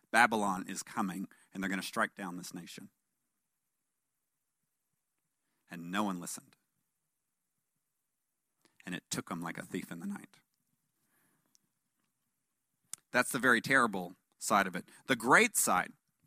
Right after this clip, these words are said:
some of you are familiar, I'm sure many of you are familiar, with the Toronto outpouring that happened in the nineties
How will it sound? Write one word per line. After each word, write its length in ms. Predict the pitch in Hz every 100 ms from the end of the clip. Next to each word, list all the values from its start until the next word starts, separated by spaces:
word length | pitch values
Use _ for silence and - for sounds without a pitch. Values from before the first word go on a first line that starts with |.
| _ - - _ - -
some 240 | - 165
of 60 | 180
you 140 | 156
are 20 |
familiar, 600 | 139 143 131 147 135 113 -
I'm 160 | 113 107
sure 160 | - 135
many 280 | 117 143 143
of 80 | 110
you 120 | 110
are 40 |
familiar, 400 | 104 113 107 107
with 200 | 107 110
the 80 | -
Toronto 440 | - - 135 139 123
outpouring 580 | 117 123 - 113 98 92
that 140 | 95
happened 340 | 107 104 - 95
in 80 | 90
the 60 |
nineties 560 | 92 95 92 90 -